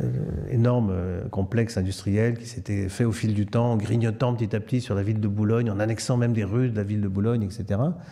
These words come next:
euh, pour, euh, produire des voitures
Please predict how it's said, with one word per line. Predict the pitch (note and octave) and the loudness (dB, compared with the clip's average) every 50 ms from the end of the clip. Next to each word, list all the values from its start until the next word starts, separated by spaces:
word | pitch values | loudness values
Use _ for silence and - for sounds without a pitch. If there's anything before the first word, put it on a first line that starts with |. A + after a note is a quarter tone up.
| - - - - - - - - - - | -18 -18 -20 -20 -20 -20 -20 -14 -6 0
euh, | - B2 G#2+ | 2 2 2
pour, | - - A#2 G2+ G2+ | 4 2 2 2 2
euh, | G2 G2 F#2+ F#2 F#2+ F#2 F#2+ G2 F#2+ | 2 2 0 0 -2 -4 -6 -6 -8
produire | - - - G2+ A2 A#2 A#2+ | -4 0 2 4 4 4 4
des | G#2+ G#2+ | 4 2
voitures | F#2 G2 F#2+ - C#3+ E3 F#3 G3 | 2 0 0 0 2 2 2 2